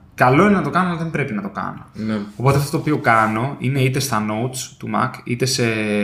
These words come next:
Speaker 1: χαρτί κανονικό που έχω στο γραφείο ή σπίτι,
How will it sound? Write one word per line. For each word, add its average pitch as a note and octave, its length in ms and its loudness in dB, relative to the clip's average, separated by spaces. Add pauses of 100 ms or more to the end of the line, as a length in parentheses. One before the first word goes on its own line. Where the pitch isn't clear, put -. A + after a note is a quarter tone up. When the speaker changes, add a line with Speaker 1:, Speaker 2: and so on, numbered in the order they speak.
(160)
Speaker 1:
χαρτί A#2 340 2
κανονικό A#2 500 2
που A#2 100 -2
έχω A2 160 -2
στο G#2+ 240 -4
γραφείο G#2+ 480 -4
ή A2+ 60 -2
σπίτι, A#2+ 580 0